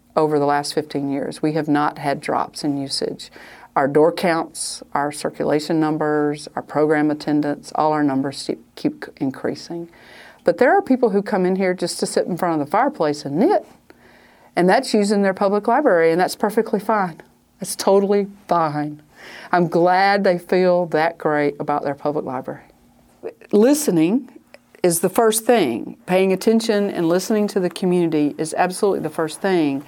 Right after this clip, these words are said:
And not falling into the trap of thinking that you have to be like another library someplace else. We are unique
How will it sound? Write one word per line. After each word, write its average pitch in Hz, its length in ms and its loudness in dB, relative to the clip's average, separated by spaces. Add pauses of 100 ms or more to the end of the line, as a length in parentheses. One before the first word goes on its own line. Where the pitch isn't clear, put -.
(640)
And 190 260 4
not 233 400 2
falling 226 400 4
into 202 280 -2
the 175 100 -2
trap 165 600 -2 (120)
of 165 140 -6
thinking 170 880 0
that 165 240 0 (160)
you 180 200 0
have - 460 -6
to 151 120 -10
be 165 480 0
like 143 480 -2
another 147 400 -2
library 135 400 -2
someplace 135 500 -8
else. - 340 -12 (840)
We 208 240 6
are 170 580 2
unique 190 760 2